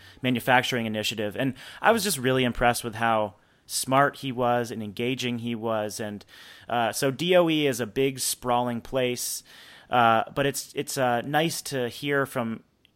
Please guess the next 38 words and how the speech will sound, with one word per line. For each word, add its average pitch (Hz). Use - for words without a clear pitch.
innovative 147
people 135
like 113
that 113
who 117
are 135
really 135
trying 127
to 123
make 120
change 117
within, 113
um, 107
a 131
very 147
bureauc-, 123
bureaucratic 131
organization. 107
So 147
anyway, 175
a 156
shout 175
out 196
to 151
Ruben, 135
and 139
more 160
importantly, 170
a 123
shout 139
out 135
to 143
the 120
fellows 127
at 127
CELI. 104
They 165
just -